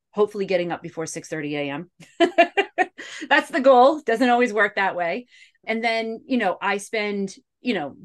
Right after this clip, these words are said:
th-, I have, I have a little mini farm here. So I take the dog out, I feed the, take care of the chickens, I check in the garden, sit down and have my coffee, I do my meditation,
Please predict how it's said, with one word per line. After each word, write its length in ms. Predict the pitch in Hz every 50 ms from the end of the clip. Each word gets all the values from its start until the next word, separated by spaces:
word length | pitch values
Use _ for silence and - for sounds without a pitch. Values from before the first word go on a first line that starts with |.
| 170
th-, 200 | - 202 180 175 -
I 100 | - 202 202
have, 240 | 214 202 185 165 - -
I 140 | - 202 226
have 160 | 233 233 208
a 220 | 202 180 175 170 160 - _
little 240 | 202 202 208 208 185
mini 300 | 185 190 190 190 185 180
farm 320 | 175 - 180 170 165 151
here. 220 | 143 151 143 139 139
So 280 | - - 170 160 151
I 140 | 151 147 151
take 240 | - - 233 214 220
the 80 | 214
dog 320 | 196 208 196 196 190 190 190
out, 300 | 190 185 185 180 180 170
I 80 | 151
feed 260 | 151 - 233 226 220 180
the, 60 | 196
take 200 | 214 220 208 208
care 140 | 220 202 196
of 80 | 185
the 60 | 185
chickens, 500 | 175 - - 185 180 - 185 180 175 165
I 80 | 165 160
check 260 | - - 220 214 -
in 80 | 208 202
the 80 | 196
garden, 520 | 185 185 175 175 175 175 175 180 170 165 165 - - - - - _ _
sit 200 | _ - 254 247
down 180 | 254 254 233 233
and 100 | 226 220
have 220 | 220 220 208 190
my 140 | 202 202 196
coffee, 500 | 196 - 175 185 185 185 - 185 175 165
I 80 | 131 147
do 200 | 147 - 202 214
my 140 | 220 214 208
meditation, 840 | 208 196 190 190 185 - - 185 180 165 - - 165 160 160 160 156